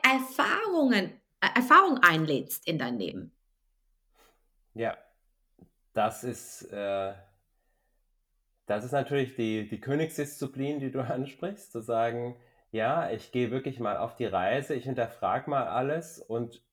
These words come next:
Speaker 2: schau mal, was mir gut tut, was mir nicht gut tut und, äh, schau auch, was an den Traditionen,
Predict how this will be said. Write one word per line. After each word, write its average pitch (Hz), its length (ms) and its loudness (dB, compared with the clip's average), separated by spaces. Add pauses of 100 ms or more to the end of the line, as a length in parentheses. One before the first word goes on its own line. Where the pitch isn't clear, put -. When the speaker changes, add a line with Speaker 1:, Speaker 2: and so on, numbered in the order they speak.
Speaker 2:
schau 113 280 -2
mal, 123 180 2
was 113 200 -2
mir 110 120 -2
gut 143 240 -8
tut, 143 160 -8
was - 160 -8
mir 110 120 -4
nicht 131 240 -6
gut 170 180 -6
tut 180 220 -4 (360)
und, 127 320 -2 (160)
äh, 120 360 -2 (340)
schau 147 260 0
auch, 131 240 0
was 143 220 0
an 127 160 -2
den 123 200 0
Traditionen, 117 1120 -2